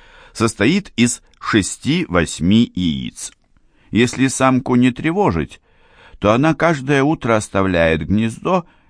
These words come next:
бережно прикрыв яйца пухом, и летит на море для добывания пищи. Набив свой зоб ракушками так, что он чуть не лопается, она опять возвращается к гнезду.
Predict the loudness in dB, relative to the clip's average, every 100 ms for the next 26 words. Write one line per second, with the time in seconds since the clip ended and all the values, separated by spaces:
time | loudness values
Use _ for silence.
0 | _ -2 0 2 0 0 -2 0 -2 0
1 | -2 -2 -6 -4 0 0 -2 -4 -6 -4
2 | -10 -6 -6 -6 -8 _ _ _ 0 2
3 | 0 -2 -10 -2 0 2 2 0 0 -2
4 | -4 -2 -2 -2 0 0 2 0 -4 -10
5 | -10 -10 -12 -16 _ _ _ _ _ _
6 | 0 0 0 -2 -2 -10 -2 0 0 -2
7 | -4 -6 -6 -4 -2 -4 -8 -4 0 0
8 | 0 -2 -2 -4 -20 -20 -14 -2 -2 0
9 | 0 0 -2 -4 -2 0 0 0 -4 -4
10 | -6 -8 -10 -8 -10 -12 -20 -20 -2 2
11 | 4 4 0 0 -2 -2 -6 -4 -4 -4
12 | -2 0 -2 -2 -4 -4 2 4 4 0
13 | -8 -10